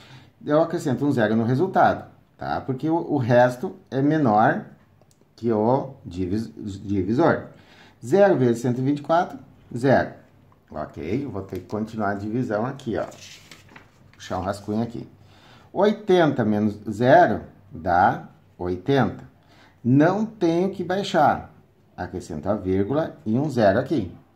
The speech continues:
E aí vai dar por seis. Que vai dar, opa,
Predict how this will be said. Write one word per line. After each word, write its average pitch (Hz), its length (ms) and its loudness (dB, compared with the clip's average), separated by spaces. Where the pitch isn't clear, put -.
E 101 140 -4
aí 107 240 4
vai 113 240 0
dar 101 460 -2
por 151 340 0
seis. - 600 -4
Que 139 120 -4
vai 123 220 2
dar, 95 460 2
opa, 92 460 -2